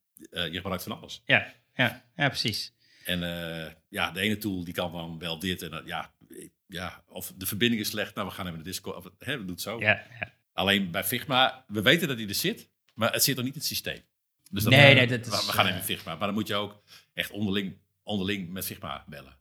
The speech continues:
Speaker 2: Ja.
Speaker 1: En, en, en ja, eh,
Speaker 2: En het, ik vind, ik vind, het is heel subtiel gedaan. Dus als iemand probeert te bellen, dan zie je een heel klein dingetje rechtsbovenin, een beetje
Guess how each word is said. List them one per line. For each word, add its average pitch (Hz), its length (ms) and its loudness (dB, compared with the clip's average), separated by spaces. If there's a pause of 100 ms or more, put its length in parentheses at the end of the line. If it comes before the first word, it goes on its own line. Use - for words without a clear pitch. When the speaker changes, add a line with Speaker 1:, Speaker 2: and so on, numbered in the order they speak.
Speaker 2:
Ja. 90 260 -4
Speaker 1:
En, 78 60 -18
en, 76 140 -18
en 73 220 -20
ja, 71 400 -16
eh, - 80 -20 (760)
Speaker 2:
En - 120 4
het, 185 200 6
ik 190 200 -2
vind, - 240 -4
ik 170 80 -4
vind, 180 180 -2
het 160 180 0
is 175 120 -2
heel 175 180 4
subtiel 160 400 4
gedaan. 107 400 2 (160)
Dus 113 260 0
als 113 180 0
iemand 117 580 2 (720)
probeert 117 340 6
te 113 80 0
bellen, 120 320 6
dan 104 160 2
zie 107 120 -2
je 101 80 0
een 101 80 0
heel 104 160 0
klein 104 220 0
dingetje 101 360 0
rechtsbovenin, 98 560 -2
een 104 100 -8
beetje 95 600 -10